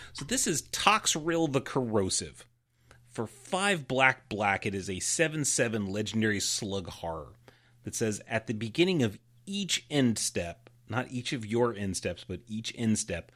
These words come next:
"put a slime counter on each creature you don't control. Creatures you don't control get minus one, minus one for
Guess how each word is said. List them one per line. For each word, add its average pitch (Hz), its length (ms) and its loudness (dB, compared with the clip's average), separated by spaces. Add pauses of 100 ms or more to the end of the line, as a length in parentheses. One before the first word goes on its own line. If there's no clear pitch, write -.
(340)
"put 151 100 2
a 127 80 0
slime 165 600 -2
counter 123 520 -2
on 113 180 0 (120)
each 180 240 -4
creature 156 340 -2
you 143 240 -2
don't 127 480 2
control. 120 720 -2 (880)
Creatures 139 420 0
you 131 100 0
don't 127 260 6
control 156 420 2
get 135 200 0
minus 110 340 2
one, 120 120 0
minus 117 340 0
one 151 160 0
for 120 180 -6